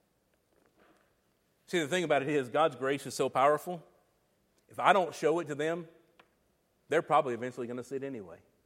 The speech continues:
The sun rises in the morning, it sets in the evening. The showers rain down from heaven. The rainbows are in the sky.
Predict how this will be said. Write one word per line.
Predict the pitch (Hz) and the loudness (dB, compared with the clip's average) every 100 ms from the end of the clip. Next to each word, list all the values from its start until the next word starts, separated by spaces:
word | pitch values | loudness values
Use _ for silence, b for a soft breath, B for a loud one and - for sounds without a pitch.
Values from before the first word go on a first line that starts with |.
| _ _ _ _ _ _ _ _ _ _ _ _ _ | _ _ _ _ _ _ _ _ _ _ _ _ _
The | - | -6
sun | 143 127 | -4 0
rises | 123 135 135 | 0 0 -2
in | 127 | -8
the | |
morning, | 123 143 127 | -6 -6 -6
it | 113 | -4
sets | 139 135 | -2 -2
in | 123 | -6
the | 117 | -6
evening. | 139 156 147 151 _ _ _ _ _ _ | -6 -8 -12 -14 _ _ _ _ _ _
The | - | -18
showers | - 143 143 131 113 | -2 4 4 2 -2
rain | 135 139 | -4 -2
down | 135 139 | -4 -4
from | 123 120 | -6 -4
heaven. | 143 151 156 _ _ _ - | -4 -4 -12 _ _ _ -16
The | 107 | -4
rainbows | 135 160 151 147 | -2 0 2 0
are | 143 | -2
in | 139 | -6
the | |
sky. | - 135 131 165 | -6 0 0 0